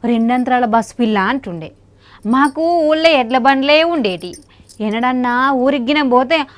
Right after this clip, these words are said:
ఆ ఆటోలు ఎక్కుడే మస్తు. ఇక అసొంటిది బస్సులా,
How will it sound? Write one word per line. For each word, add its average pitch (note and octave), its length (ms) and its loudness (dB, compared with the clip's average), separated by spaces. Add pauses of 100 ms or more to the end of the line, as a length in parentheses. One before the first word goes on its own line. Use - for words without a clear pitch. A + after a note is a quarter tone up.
(140)
ఆ C#4 160 6
ఆటోలు C4+ 280 0
ఎక్కుడే G3 380 -4
మస్తు. B3 440 -6 (460)
ఇక G#3 140 -2
అసొంటిది B3 580 -4
బస్సులా, G3+ 520 -6